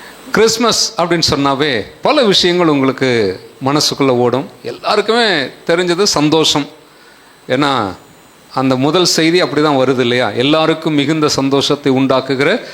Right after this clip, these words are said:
நற்செய்தியை நான் உங்களுக்கு அறிவிக்கிறேன்." So சந்தோஷம் அப்படிங்கிறது எல்லாருக்குமே நல்லா தெரிஞ்ச விஷயம். ஆனால் இந்த நாளில் நான் ஒரு குறிப்பிட்ட கருத்தை நான் இந்த கிறிஸ்மஸ் செய்திக்காக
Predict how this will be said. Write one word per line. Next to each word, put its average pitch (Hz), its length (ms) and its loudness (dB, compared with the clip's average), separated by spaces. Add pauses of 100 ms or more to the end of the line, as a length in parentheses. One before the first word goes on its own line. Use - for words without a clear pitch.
(200)
நற்செய்தியை 170 680 0
நான் 165 200 0
உங்களுக்கு 120 380 -2
அறிவிக்கிறேன்." 107 580 -2 (320)
So 147 460 0
சந்தோஷம் 175 640 -2
அப்படிங்கிறது 147 200 -2
எல்லாருக்குமே 131 420 -2
நல்லா 123 220 -2 (100)
தெரிஞ்ச 110 260 -2
விஷயம். 95 360 -4 (880)
ஆனால் 190 380 0
இந்த 175 200 0
நாளில் 175 300 2
நான் 147 240 0
ஒரு 156 220 0
குறிப்பிட்ட 160 420 0
கருத்தை 127 460 0
நான் 113 440 -4
இந்த 135 180 -2
கிறிஸ்மஸ் 160 680 0
செய்திக்காக 131 680 -2